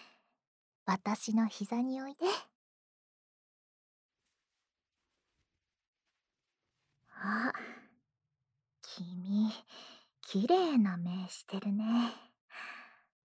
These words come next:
思わず見入っちゃいそう。うん。あ、ちゃんと歯を磨かないとね。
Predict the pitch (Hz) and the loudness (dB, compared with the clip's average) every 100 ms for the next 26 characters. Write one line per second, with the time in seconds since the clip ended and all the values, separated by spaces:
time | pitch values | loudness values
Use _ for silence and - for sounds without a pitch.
0 | - 196 175 196 214 220 196 175 175 220 | -2 0 2 2 4 2 0 -2 2 2
1 | 285 _ 277 208 - 190 - 226 - - | 2 _ -2 -2 -4 -6 -4 -4 -6 -20
2 | _ _ _ _ - - - - - _ | _ _ _ _ -20 -18 -16 -20 -20 _
3 | _ _ _ _ _ 277 277 247 214 202 | _ _ _ _ _ -2 0 0 -2 -6
4 | 180 _ _ _ _ _ _ _ _ _ | -20 _ _ _ _ _ _ _ _ _
5 | _ _ _ _ _ _ _ _ _ - | _ _ _ _ _ _ _ _ _ 0
6 | 240 - - - - - - _ _ _ | 0 0 -2 -4 -6 -10 -18 _ _ _
7 | - 277 247 247 254 - 262 262 285 190 | 0 4 6 6 4 0 2 10 10 10
8 | 180 208 240 269 269 269 285 285 | 0 -4 0 0 0 -8 -4 4